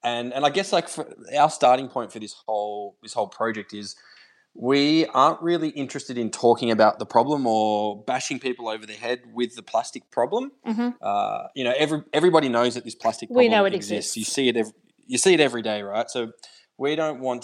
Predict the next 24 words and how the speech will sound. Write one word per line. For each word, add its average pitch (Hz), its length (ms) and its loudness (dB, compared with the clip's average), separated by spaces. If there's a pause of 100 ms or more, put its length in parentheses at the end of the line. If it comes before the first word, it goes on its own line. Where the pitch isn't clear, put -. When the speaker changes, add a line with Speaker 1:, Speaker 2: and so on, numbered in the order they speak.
Speaker 1:
to, 110 460 -4
to 123 120 -6
shame 147 420 0
people 143 440 2
or, 110 280 4
or 117 340 -2
make 143 260 0
this 139 180 -2
negative 117 680 -2
in 113 140 -10
any 113 240 -4
way 110 200 6
whatsoever. 101 540 -2
For 113 220 -2
us, 131 200 4
it 135 80 0
is, 131 160 -4
is 113 100 -8
just - 220 -4
about, 101 340 2 (800)
hey, 151 180 6
there's 143 180 4
this 123 120 -4
problem. 196 500 4